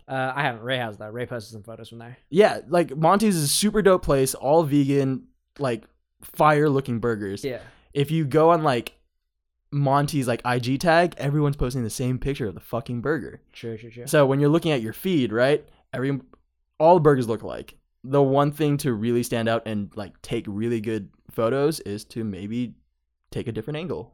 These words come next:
Speaker 2: find it at a different perspective, do something more creative with that burger so that burger is a purple cow. So that
Speaker 1: Gotcha.
Speaker 2: when you're looking at that feed,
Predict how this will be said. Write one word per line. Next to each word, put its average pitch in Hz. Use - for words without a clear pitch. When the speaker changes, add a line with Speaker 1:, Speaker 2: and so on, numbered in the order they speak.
Speaker 2:
find 104
it 107
at 107
a 98
different -
perspective, 98
do 95
something 107
more 98
creative 101
with 90
that -
burger 101
so -
that -
burger 123
is 104
a 101
purple 82
cow. -
So 117
that 117
Speaker 1:
Gotcha. 139
Speaker 2:
when 131
you're 123
looking 151
at 123
that 107
feed, 107